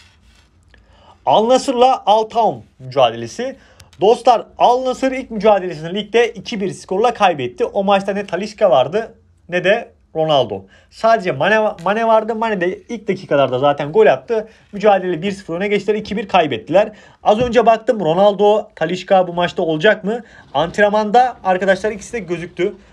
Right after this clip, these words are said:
O yüzden muhtemelen ideal kadroda hem Talisca hem Ronaldo hem de Mane olacaktır. Ben bu Arabistan Ligi'ni çok değerlendiriyorum. Bu Arabistan Ligi'ni ben özellikle takip ediyorum.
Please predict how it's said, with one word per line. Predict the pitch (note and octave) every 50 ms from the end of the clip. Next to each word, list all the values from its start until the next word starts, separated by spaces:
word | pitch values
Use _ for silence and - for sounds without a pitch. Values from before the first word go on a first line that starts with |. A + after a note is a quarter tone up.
| _ _ -
O | G#3 A3+ C4
yüzden | B3 G#3 G3 A#3+ A#3+ A3+ G3+ - _ -
muhtemelen | G#3+ A3+ A#3 G#3+ G#3+ - C4 A#3 A3+ A3+ A#3 G#3+
ideal | G#3+ A3+ A3+ A3
kadroda | A3 A3 G3+ E3+ D3 C#3+ G3 A3 G#3 G3
hem | G#3+ A3+ G#3+ G#3
Talisca | - F#3+ E3+ D3 C#3+ - - G3+ G#3 G3
hem | F3 G3 F3+
Ronaldo | F3 F#3 F#3+ G3+ F#3 D3+ C#3+ F#3 G3+
hem | G3+ F3+ F3
de | F#3
Mane | F3 E3+ F3 D#3 F3 F#3
olacaktır. | E3+ D#3 C#3+ C#3 D#3+ D3+ D3 - - B2 - _ _ _ _ _ -
Ben | - G#3+ B3 B3
bu | B3
Arabistan | B3 A#3 A3+ A#3+ A3+ - C4 B3 A#3+
Ligi'ni | A#3 G#3 A3 G#3+
çok | G#3 B3 A#3+ G3 -
değerlendiriyorum. | G#3+ F3+ D#3 C#3 C3 B2 B2 C3 E3 A3 A3+ G#3+
Bu | A3 - _ _ _ _ _ _ _ _ _ _ -
Arabistan | C#3+ D3 D#3+ F3 F3 F#3 G3 G3 - C#4 C#4 C#4+ C#4+
Ligi'ni | C#4 A#3 G#3+ A#3 A#3 A3+
ben | A#3 A3+
özellikle | A3 G#3 F#3 A3 A#3 B3+ B3+ B3+ A#3+ A3
takip | A3 A3+ A#3 A3 - A#3 B3
ediyorum. | C4 G#3 A3 C4 D4 D#4